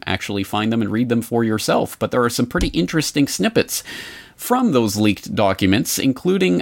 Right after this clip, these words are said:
uh, the fact that the Bilderbergers were talking quite frankly about the, quote, "pressing need to bring the German people, together with the other peoples of Europe, into a common market," end quote, which is, again,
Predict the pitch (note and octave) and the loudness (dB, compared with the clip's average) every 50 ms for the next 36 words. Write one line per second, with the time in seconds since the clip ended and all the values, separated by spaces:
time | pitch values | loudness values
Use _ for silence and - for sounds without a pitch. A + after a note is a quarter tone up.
0 | - - G#2+ G#2 G#2 G#2 G2+ G2+ G2+ G2+ G2+ - - A2 A2 A2 - - - - | 0 0 2 4 4 4 4 4 4 2 0 0 2 2 2 2 -2 -6 -6 -4
1 | A2+ G#2+ C3+ C#3 C3+ A#2 C3 B2+ A#2 B2 A#2 - A#2+ G#2+ - B2 A2 - - G#2+ | -2 0 2 2 2 4 2 2 2 2 0 2 0 0 2 2 0 2 2 -2
2 | G#2 - - E3 - - - - - - C3 - - C#3+ C3+ C3+ - - G#2+ A2+ | -2 0 0 -2 -2 -2 -4 -2 0 0 0 2 2 2 2 2 2 2 2 2
3 | G#2+ - - A2+ G#2 G2+ - - - - - - _ - - F3+ E3 - - _ | 2 2 2 0 0 0 0 -4 -18 -18 -18 -20 _ -2 0 0 0 -2 -6 _
4 | - - - A3+ B3+ B3 - - G#3+ G3+ E3 C#3 D3 E3 E3+ C#3 A#2 G2+ G#2 - | -14 -4 0 0 0 2 2 0 2 2 4 4 2 4 4 2 2 0 -2 -8
5 | - - A#2+ G2+ A#2 A#2 A#2+ A#2 G#2 F#2+ F#2+ F#2+ A2 C#3 G#3+ G3 C#3 F2+ E2+ - | -2 0 0 2 4 4 4 4 4 4 2 2 0 2 2 2 2 2 0 0
6 | - - - - D#2+ - F3+ G3+ - - - F2+ G2 F#2+ F#2 F2 F2+ F2 F2 - | 0 -2 0 0 0 0 0 -4 -6 -6 -2 0 2 2 2 2 2 0 2 2
7 | F2+ - A#2+ A#2+ B2 B2 G#2 - A#2 A2 - F#2+ F#2 - F2+ F2 G#2 C#3 F3 C3+ | 0 2 2 2 2 2 0 0 -2 -2 0 -2 -2 -2 -2 0 0 0 2 2
8 | E2+ - - - - - - A2 G#2+ - G#2+ G#2 - - F#2 F#2+ G2+ - - - | 2 0 0 -4 -8 -2 -2 -2 0 0 0 -2 -2 0 0 0 0 -2 -6 -10
9 | - G2 F#2 F2+ F2+ F2 F2 F2+ F2 F#2+ C3 D#3 E3 - - - - - - _ | -2 0 2 2 4 4 2 2 2 2 2 0 0 0 -2 -4 -4 -4 -10 _
10 | - - E2+ E2+ F2 - - F2 E2+ - D#3 - - - - - - - - - | -4 -2 -2 -2 -2 -2 0 0 0 0 0 -4 -10 -16 -16 -18 -16 -16 -18 -18
11 | - - D#3 D#3 - D3+ C#3+ B2 - - - - B2 A#2 A#2+ B2 A#2+ A#2+ B2 A#2+ | -6 -2 -2 0 2 0 0 -2 -2 -10 -2 -2 0 2 4 2 4 4 4 2
12 | G2+ | 0